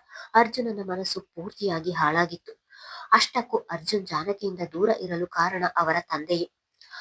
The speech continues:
ಅವಳ ಜೊತೆ ಮಾತನಾಡಿದ್ರೆ ಅವರ ತಂದೆ ಅವಳಿಗೆ ಮತ್ತಷ್ಟು ನಿಂದಿಸಿ ಮಾತನಾಡುತ್ತಾರೆ.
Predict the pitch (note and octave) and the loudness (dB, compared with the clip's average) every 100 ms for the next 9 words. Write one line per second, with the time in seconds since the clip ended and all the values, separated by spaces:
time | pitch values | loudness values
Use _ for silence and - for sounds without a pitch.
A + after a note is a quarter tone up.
0 | - - C#4 D4 B3+ G#3 G3+ D#3+ D3 E3+ | 4 6 8 6 2 -4 -6 -4 -4 -4
1 | A3 F3+ E3+ - - _ _ - - A#3 | -4 -4 -6 -10 -16 _ _ -2 4 6
2 | A3 F3+ E3+ F3 F3+ D#3+ E3 E3 D#3+ D#3 | 6 0 -8 -4 -4 -2 -4 -4 -6 -12
3 | - B3+ A#3 A#3+ F#3 E3+ F3+ F3+ F3 D#3 | -10 -6 -4 -2 -2 -2 -2 -2 -4 -6
4 | D#3+ F#3 E3 F3 - D#3 D#3 | -8 -4 -4 -6 -4 -2 -2